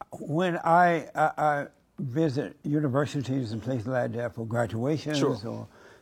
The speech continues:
Speaker 1: speak there or whatever, and I see black people there, I think that they're there not because they earn it,
Speaker 2: Okay.
Speaker 1: but because of affirmative action. And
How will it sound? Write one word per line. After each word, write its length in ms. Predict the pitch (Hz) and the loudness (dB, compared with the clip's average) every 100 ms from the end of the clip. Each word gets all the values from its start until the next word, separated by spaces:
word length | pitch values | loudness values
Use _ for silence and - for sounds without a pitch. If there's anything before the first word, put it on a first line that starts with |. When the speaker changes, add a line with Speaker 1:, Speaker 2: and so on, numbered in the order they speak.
| _ | _
Speaker 1:
speak 400 | - - 147 147 | -14 -4 -4 -2
there 180 | 139 127 | -2 -2
or 60 | |
whatever, 520 | 113 123 123 123 120 104 - - - | -2 -2 0 -2 -4 -8 -14 -20 -6
and 160 | 135 | 2
I 100 | 143 | 2
see 220 | 143 160 139 | 2 0 0
black 400 | 120 143 143 - | 4 4 4 0
people 320 | 151 117 113 | -4 -2 -2
there, 380 | 113 117 113 104 _ _ _ _ _ _ _ _ _ - | -2 -2 -4 -8 _ _ _ _ _ _ _ _ _ -2
I 120 | 156 | -2
think 360 | 151 170 160 | 0 -4 -2
that 180 | 143 120 | -2 0
they're 200 | 147 143 | 0 0
there 240 | 131 139 131 | 0 0 0
not 280 | 135 139 | 2 2
because 340 | 143 120 127 110 | 2 0 0 0
they 160 | 120 - | -4 2
earn 360 | 143 151 147 123 | 6 6 6 2
it, 280 | 110 - - - - | -2 -8 -16 -20 -16
Speaker 2:
Okay. 180 | - 196 - | -14 -10 4
Speaker 1:
but 180 | 151 | 4
because 540 | 131 139 - 143 143 127 | 6 2 2 0 2 0
of 120 | 127 | 0
affirmative 540 | 120 - 143 131 117 120 | -2 -2 0 2 2 2
action. 400 | 120 - 101 95 - - - - - - _ _ _ | 0 -2 -12 -12 -20 -20 -20 -20 -20 -20 _ _ _
And 580 | 151 147 139 135 131 | 0 2 2 0 0